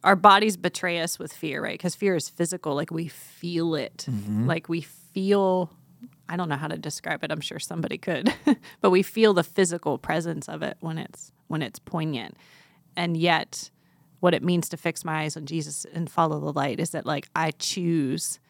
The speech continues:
Speaker 1: I choose in this feeling, in this emotion that's overwhelming me, I choose truth. I'm gonna choose you. I'm gonna,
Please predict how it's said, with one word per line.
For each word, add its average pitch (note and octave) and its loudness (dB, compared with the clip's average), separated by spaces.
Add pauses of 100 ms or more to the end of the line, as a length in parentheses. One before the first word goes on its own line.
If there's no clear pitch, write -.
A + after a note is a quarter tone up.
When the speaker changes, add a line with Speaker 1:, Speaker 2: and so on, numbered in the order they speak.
(300)
Speaker 1:
I E3 2
choose G3+ 2
in E3 -2
this E3 0
feeling, E3 2
in C#3+ -2
this D#3 -2
emotion D3+ 0
that's D3 -4
overwhelming D3 -2
me, D#3+ -10 (120)
I E3 -2
choose E3 -4
truth. - -8 (680)
I'm E3 -4
gonna D#3+ -4
choose F3 -2 (180)
you. D#3 -2
I'm D#3+ -6
gonna, D#3+ -4